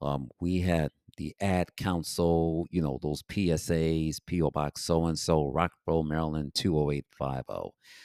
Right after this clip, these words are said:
So you did mention Fairfax, Virginia, and for the audience that may not know, my late mother was born in Virginia, representing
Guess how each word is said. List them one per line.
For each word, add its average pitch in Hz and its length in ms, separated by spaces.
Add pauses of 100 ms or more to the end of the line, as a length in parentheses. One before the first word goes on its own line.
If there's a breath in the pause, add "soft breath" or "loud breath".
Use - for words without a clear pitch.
(260 loud breath)
So 131 260
you 127 240
did 165 300
mention 170 500 (140)
Fairfax, 143 680
Virginia, 92 760
and 85 540 (380)
for 98 100
the 92 140
audience 98 420
that 87 120
may 87 140
not 85 220
know, 85 180
my 82 220
late 95 320
mother 104 320
was 82 240
born 101 500 (480)
in 147 240
Virginia, 78 760 (160)
representing 80 920